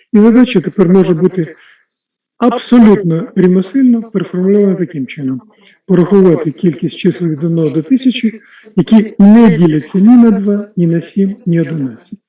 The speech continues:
І ця фраза замінить фразу "є взаємопростими з числом сто п'ятдесят чотири". Все, от в такому варіанті ви теж повинні бачити ці задачі і вміти їх розв'язувати. Все, якби ці задачки закрили,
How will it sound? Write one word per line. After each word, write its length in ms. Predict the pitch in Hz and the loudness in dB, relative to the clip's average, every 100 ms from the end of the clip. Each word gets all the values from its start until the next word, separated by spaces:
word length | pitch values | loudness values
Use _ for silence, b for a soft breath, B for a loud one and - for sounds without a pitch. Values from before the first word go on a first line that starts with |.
| b b b 196 | b b b -2
І 60 | |
ця 200 | - 208 | 0 0
фраза 340 | 196 240 202 170 | 4 4 4 4
замінить 440 | 170 180 196 185 | 2 2 2 0
фразу 460 | - 180 165 165 - _ | 0 0 0 -2 -8 _
"є 240 | - 165 214 | 0 4 4
взаємопростими 920 | 170 165 160 156 170 151 - 196 180 | 4 0 0 -4 -6 -6 -2 0 0
з 160 | 123 _ _ _ _ | -4 _ _ _ _
числом 400 | - 185 190 170 | -8 -4 -2 -4
сто 180 | - 165 | -4 -6
п'ятдесят 340 | - - 151 | -6 -12 -12
чотири". 420 | - - - 139 - _ b b b b b _ | -14 -16 -14 -16 -16 _ b b b b b _
Все, 220 | - 185 | -4 0
от 160 | 170 190 | 0 0
в 20 | |
такому 320 | - 226 220 | 0 2 4
варіанті 320 | 190 202 196 165 | 4 4 2 0
ви 80 | |
теж 240 | 151 180 175 | 0 -2 -4
повинні 300 | 165 160 160 | -4 -2 -2
бачити 380 | 147 - - 151 | -4 -4 -6 -8
ці 160 | - | -6
задачі 400 | 165 180 240 233 | -4 -2 -2 -2
і 40 | 156 | -2
вміти 260 | 175 - | -2 -2
їх 140 | 156 - | -6 -4
розв'язувати. 680 | 147 127 107 110 117 - 196 b b b b | -6 -6 -10 -16 -20 -20 -20 b b b b
Все, 340 | - 170 120 - | -4 -2 -2 -4
якби 280 | 190 165 147 | -4 -2 -4
ці 180 | - 170 | -4 -4
задачки 460 | 160 156 147 - | -4 -6 -6 -4
закрили, 640 | 170 196 262 285 254 240 | -2 0 0 2 2 2